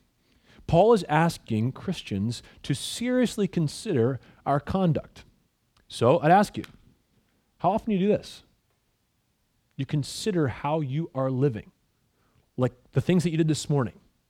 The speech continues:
if you did them well, if you did them according to the scriptures, if you walked in love, if yesterday, last week, did you walk in light?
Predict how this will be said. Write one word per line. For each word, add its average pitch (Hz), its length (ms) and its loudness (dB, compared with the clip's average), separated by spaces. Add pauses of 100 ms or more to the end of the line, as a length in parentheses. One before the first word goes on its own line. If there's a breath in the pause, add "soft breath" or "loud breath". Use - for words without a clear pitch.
(380)
if - 100 -10
you 135 60 -6
did 147 120 0
them 131 160 4
well, 127 280 -2 (480)
if - 100 -2
you 143 60 -2
did 143 100 2
them 135 120 2
according 127 260 -2
to 123 40 -2
the 107 40 -6
scriptures, - 520 -10
if 131 120 -10
you 127 160 -4 (220)
walked 127 260 -2
in 143 80 2
love, - 380 0 (600)
if 135 240 0
yesterday, 156 340 4
last 135 320 2
week, 180 160 0
did 120 160 -6
you 139 60 -4
walk 131 360 -2
in 135 140 0
light? 143 380 -2